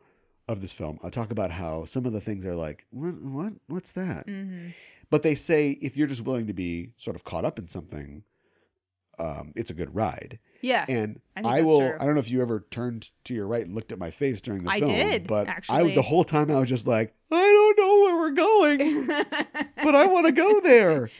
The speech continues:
Speaker 1: I felt
Speaker 2: Yes.
Speaker 1: like I was on the boat in Willy Wonka.
Speaker 2: Sure, yeah. Um, I, I think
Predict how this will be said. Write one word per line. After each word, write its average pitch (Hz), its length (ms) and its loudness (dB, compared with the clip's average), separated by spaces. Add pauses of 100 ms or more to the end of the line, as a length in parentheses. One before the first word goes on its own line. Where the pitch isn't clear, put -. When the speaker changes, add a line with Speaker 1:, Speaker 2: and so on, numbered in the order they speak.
Speaker 1:
I 156 80 0
felt - 60 0
Speaker 2:
Yes. 208 200 4
Speaker 1:
like 196 240 2
I 175 60 6
was 170 140 2
on 170 100 0
the 156 60 0
boat 185 320 4
in 143 160 -6
Willy 165 220 2
Wonka. 147 760 -2
Speaker 2:
Sure, 247 240 0 (380)
yeah. 330 340 0 (720)
Um, 254 400 2 (560)
I, 190 120 -8 (200)
I 330 320 2
think 269 460 -4